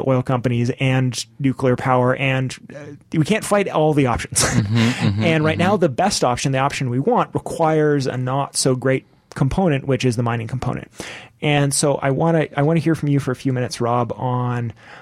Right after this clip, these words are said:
Speaker 1: on that, on sort of not, not calling a truce as in letting these companies do whatever they want. We need, they need to be heavily regulated, and they
Speaker 2: Mm.
Speaker 1: need to, we, we need to do some work. But as far as, like,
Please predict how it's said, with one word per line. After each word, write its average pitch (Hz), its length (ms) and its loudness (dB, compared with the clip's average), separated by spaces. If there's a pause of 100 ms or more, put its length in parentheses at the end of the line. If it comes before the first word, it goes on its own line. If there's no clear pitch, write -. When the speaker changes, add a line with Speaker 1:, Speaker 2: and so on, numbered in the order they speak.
(240)
Speaker 1:
on 151 240 2
that, 127 240 0
on 147 180 0
sort 151 220 2
of 135 120 -2
not, 131 220 0
not 208 220 0
calling 247 260 2
a 170 60 2
truce 190 320 0
as 135 120 0
in 143 220 2
letting 139 260 2
these 131 180 0
companies 131 340 0
do 135 120 0
whatever 113 200 0
they 107 120 -4
want. 160 380 0
We 147 100 2
need, 160 200 2
they 147 100 2
need 160 140 2
to 135 60 -2
be 127 100 2
heavily 135 340 2
regulated, 120 580 0
and 117 340 0
they 98 100 4
Speaker 2:
Mm. - 40 2
Speaker 1:
need 87 160 2
to, 123 240 2
we, 139 120 0
we 165 180 0
need 185 160 2
to 143 60 -6
do 165 100 4
some 135 180 -2
work. 143 280 0 (460)
But 156 120 0
as 147 140 0
far 170 340 0
as, 156 180 0
like, 139 360 0